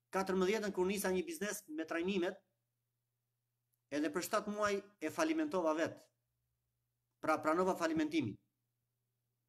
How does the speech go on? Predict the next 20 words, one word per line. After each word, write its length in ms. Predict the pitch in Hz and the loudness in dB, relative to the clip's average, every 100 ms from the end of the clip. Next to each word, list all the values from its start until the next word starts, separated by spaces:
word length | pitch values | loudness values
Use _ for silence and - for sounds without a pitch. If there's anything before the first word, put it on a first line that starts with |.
| _ _ - | _ _ -8
Edhe 160 | 127 147 | 0 2
e 60 | 156 | 4
mbylla. 280 | 170 104 - - _ _ _ _ _ _ _ _ _ _ _ _ _ _ _ _ _ _ _ _ _ _ _ - | 4 2 -6 -20 _ _ _ _ _ _ _ _ _ _ _ _ _ _ _ _ _ _ _ _ _ _ _ -2
Pse? 200 | 208 214 | 0 2
Sepse 300 | 214 202 202 208 | 0 0 0 2
unë 180 | 220 240 | 2 2
nuk 140 | 247 | 0
isha 180 | 208 226 | 0 2
gati. 260 | 214 180 113 - _ _ _ _ _ _ _ _ _ _ _ _ _ _ - 151 | 4 2 0 -12 _ _ _ _ _ _ _ _ _ _ _ _ _ _ -4 -2
Nuk 140 | 170 | 0
isha 200 | 202 190 180 | 0 2 2
arritur 340 | 196 202 196 196 _ - 139 | 2 0 0 -4 _ -8 -6
aftësitë 1120 | - 147 - 208 - - _ _ _ _ - | -4 -4 0 -2 -2 -14 _ _ _ _ -12
që 80 | 123 | -4
kam 160 | 165 156 | -4 -2
sot. 200 | 113 - _ _ _ _ _ _ _ _ _ _ _ - | -4 -6 _ _ _ _ _ _ _ _ _ _ _ -8
Që 100 | 139 | -4
do 60 | 135 | -2
thot, 200 | 196 196 - - | -2 -4 -16 -8
më 140 | 127 | -6